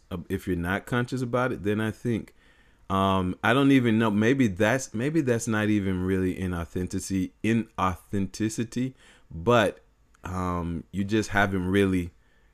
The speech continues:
you just haven't really, um, just, uh, thought about the fact that you don't have to be afraid in this room,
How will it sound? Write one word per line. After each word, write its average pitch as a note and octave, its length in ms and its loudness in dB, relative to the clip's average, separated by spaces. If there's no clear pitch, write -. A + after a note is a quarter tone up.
you G2 160 0
just G2+ 260 0
haven't G#2 400 2
really, F#2+ 520 2
um, E2+ 500 -6
just, - 360 -6
uh, D2 160 -10
thought G#2 260 4
about E2 440 -2
the - 60 -18
fact E2+ 360 -2
that D#2+ 200 -4
you F#2 120 -2
don't F#2+ 320 -2
have F#2+ 280 -2
to E2+ 80 -10
be E2+ 160 -4
afraid E2 480 -4
in D2+ 160 -8
this C#2+ 180 -10
room, C#2+ 180 -8